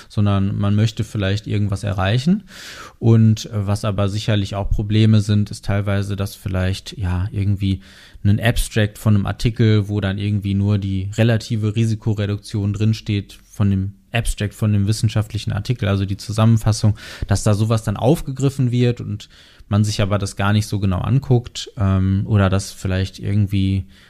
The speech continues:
eine Pressemitteilung zu irgendeiner Studie das nicht richtig vermittelt und dann breitet sich das sofort. Da gibt's sicherlich verschiedene Gründe. Ähm, aber vielleicht können wir noch mal, um das noch mal ein bisschen, ja, eine, eine praktische Analogie, die vielleicht noch mal hilft, das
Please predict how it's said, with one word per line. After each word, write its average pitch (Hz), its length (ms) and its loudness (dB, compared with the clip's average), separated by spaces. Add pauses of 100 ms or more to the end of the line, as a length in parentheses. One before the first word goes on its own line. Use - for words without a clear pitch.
(160)
eine 107 80 -2
Pressemitteilung 107 800 -2
zu 110 140 -14
irgendeiner 104 320 -4
Studie 120 340 -6
das 104 320 -6
nicht 110 220 -10
richtig - 500 -10
vermittelt 123 560 0
und 107 80 -2
dann 104 440 -2
breitet 110 380 -2
sich 110 140 -10
das 101 160 -6
sofort. 123 480 -4
Da 104 80 0
gibt's 110 200 -2
sicherlich 110 340 -2
verschiedene 104 420 0
Gründe. 165 480 2 (720)
Ähm, 107 480 2 (260)
aber 107 220 4
vielleicht 127 320 2
können 165 160 0
wir 151 80 2
noch 135 160 2
mal, 120 480 0
um 120 180 -6
das 120 220 -4
noch 117 100 0
mal 104 460 -2
ein 113 100 -2
bisschen, 107 1160 -6
ja, 104 120 -2
eine, 107 180 0
eine 113 120 0
praktische 147 480 2
Analogie, 117 480 -4
die 113 140 -4
vielleicht 110 360 -6
noch 110 120 -2
mal 110 160 0
hilft, 123 360 0
das 107 300 -8